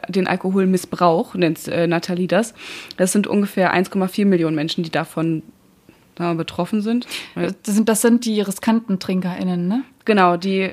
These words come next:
Speaker 1: ein Problem
Speaker 2: Dann denke ich doch mal, dass die Dunkelziffer da deutlich höher ist. <laughs> Ich glaube, sehr viele Leute lügen auch gerne darüber, wie
Speaker 1: Das
Speaker 2: viel
Speaker 1: kann,
Speaker 2: sie wirklich trinken.
Speaker 1: das kann sehr gut sein. Also vor allem, weil wenn man sich mal anguckt, wonach sich das richtet,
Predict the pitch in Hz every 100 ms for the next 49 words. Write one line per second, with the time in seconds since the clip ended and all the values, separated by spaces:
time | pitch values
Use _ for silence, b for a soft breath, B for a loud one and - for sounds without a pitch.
0 | - 196 - 202 202 196 190 - 208 190
1 | 196 190 185 175 - 175 175 180 - -
2 | 170 165 - - 196 190 175 170 180 165
3 | 185 196 - - - - - 214 220 214
4 | 226 233 214 208 208 214 214 214 120 170
5 | - 185 185 180 185 185 185 208 208 208
6 | 190 185 190 - - 185 180 208 - 233
7 | 233 233 208 208 226 202 220 208 - 226
8 | 208 196 196 220 226 214 208 196 240 202
9 | 202 202 220 214 - 190 190 262 - 240